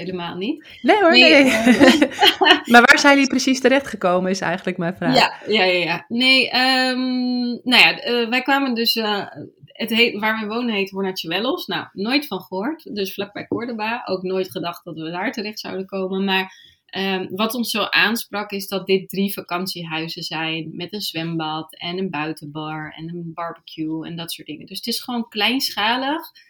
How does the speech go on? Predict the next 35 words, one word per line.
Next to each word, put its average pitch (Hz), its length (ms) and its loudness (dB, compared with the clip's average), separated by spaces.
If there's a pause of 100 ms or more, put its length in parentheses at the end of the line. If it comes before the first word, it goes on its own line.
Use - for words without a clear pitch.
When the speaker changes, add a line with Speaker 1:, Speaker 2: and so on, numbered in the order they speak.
(340)
Speaker 1:
Ehm, 190 1040 -2 (360)
en 208 440 -2
je 196 180 -6
kan 180 240 -6
of 233 180 -8
de 208 100 -4
hele 170 500 -4
finca, 262 540 -2
hè, 269 80 -6
zoals 240 260 -8
we 233 60 -10
dat 226 100 -8
noemen, 226 460 -6
afhuren 214 720 -8
voor 160 180 -12
wat 156 160 -14
grotere 233 460 -6
families 220 460 -6
en 202 120 -10
groepen. 196 500 -8 (340)
Of 208 200 -4
gewoon 185 300 -6
de 180 100 -6
losse 202 300 -6
huizen. 165 560 -12
En, 180 320 -12
en 170 240 -10
wij 185 200 -2
vonden 185 260 -6
dat 190 220 -4
heel 190 220 0
erg 196 160 -6
leuk, 185 280 -2
die 190 100 -4
combinatie. 190 840 -4